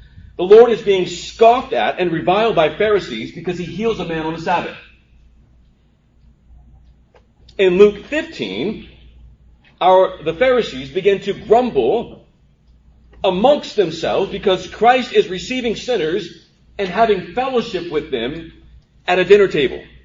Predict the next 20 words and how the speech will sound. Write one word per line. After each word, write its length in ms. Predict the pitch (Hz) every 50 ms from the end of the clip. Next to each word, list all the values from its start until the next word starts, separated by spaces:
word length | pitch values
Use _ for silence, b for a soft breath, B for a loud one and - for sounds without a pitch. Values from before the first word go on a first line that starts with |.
| _ _ _ _ _ _ _ _ _ _ _ - - - - - - - - - - - _ - - - _ _ _ _ _ _ - - _ _ _ - - - - _ _ - - - - _ _ -
Pharisees 960 | 247 269 294 277 269 - - 208 180 151 151 160 165 - - - - - - - - - - - _ _ - - - _ _ _ _ - 175
and 200 | 185 185 185 185
their 200 | 208 214 202 185
response 640 | 190 185 - - - - 214 226 247 240 233 -
to 60 | 180
Christ 460 | 160 - 208 220 208 175 165 165 165 -
creates 380 | - 185 190 196 202 - -
this 160 | 175 180 170 175
kind 220 | 196 185 170 -
of 80 | - -
two 200 | - 262 262 220
and 140 | 185 180
three 160 | 175 202 196 -
chapter. 720 | - - 202 208 214 208 - - 135 120 - - - _ _ _ _ _
If 100 | - 139
you 80 | 139 151
look 140 | 180 185 196
at 40 | 180
those 160 | 165 156 -
chapters, 400 | - 175 165 165 185 185 -